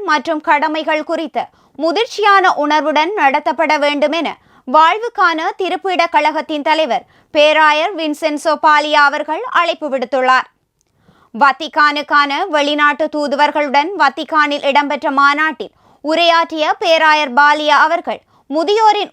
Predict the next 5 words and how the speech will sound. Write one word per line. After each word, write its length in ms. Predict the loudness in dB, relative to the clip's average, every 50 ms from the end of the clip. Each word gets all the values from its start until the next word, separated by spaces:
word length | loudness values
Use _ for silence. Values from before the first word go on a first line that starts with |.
| -4 -2
உரிமைகள் 520 | -2 -2 -2 -2 -2 0 0 0 0 0 -2
குறித்த 300 | -4 -4 -4 -2 0 2 2 2 2 2
உடன்பாட்டு 540 | 2 0 0 0 2 2 2 2 2 0 -2 -2 -2 -2
ஒப்பந்தத்தை 500 | -2 -2 -4 -4 -2 -4 -2 0 0 0 0 0
வெளியிட்டதோடு, 720 | -2 -2 -2 -4 -4 -2 -2 0 2 2 2 2 0 -4